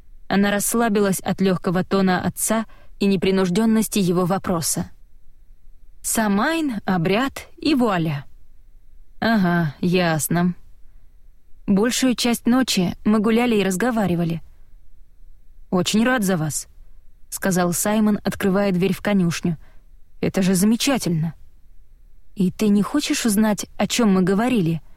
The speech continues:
"Милая, он же твой отец". "Как и ты". "Верно". Он притянул дочь к себе и поцеловал её в лоб.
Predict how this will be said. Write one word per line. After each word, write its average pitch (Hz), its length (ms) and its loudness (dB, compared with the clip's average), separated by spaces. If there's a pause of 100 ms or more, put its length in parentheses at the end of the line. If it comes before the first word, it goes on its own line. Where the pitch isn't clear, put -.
(880)
"Милая, 165 560 2 (500)
он 196 180 2
же 190 140 2
твой 202 280 0
отец". 190 440 -2 (1040)
"Как - 240 -2
и 190 40 0
ты". 208 340 -2 (1080)
"Верно". 180 600 0 (1080)
Он 190 180 2
притянул 196 460 2
дочь 180 260 0
к - 60 -8
себе 208 360 0
и - 160 -2
поцеловал 202 600 2
её 196 340 2
в 180 100 0
лоб. 170 280 0